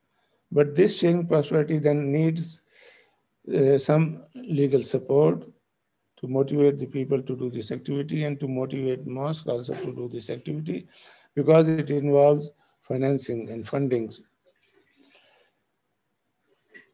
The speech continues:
And in order to do it in a planned way, that poverty, hunger, uh, education of children,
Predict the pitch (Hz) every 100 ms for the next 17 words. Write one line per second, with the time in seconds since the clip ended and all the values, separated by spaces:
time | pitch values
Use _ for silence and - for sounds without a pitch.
0 | _ _ _ 170 160 175 160 147 175 180
1 | 175 156 170 175 185 170 165 151 160 170
2 | 185 202 190 190 196 208 - _ _ _
3 | _ _ 135 135 135 135 143 160 165 131
4 | 123 - 107 131 156 151 139 - - _
5 | _ _ _ _ _ _ - 170 147 143
6 | 151 147 156 - 160 139 160 160 143 156
7 | 147 - 170 165 160 139 127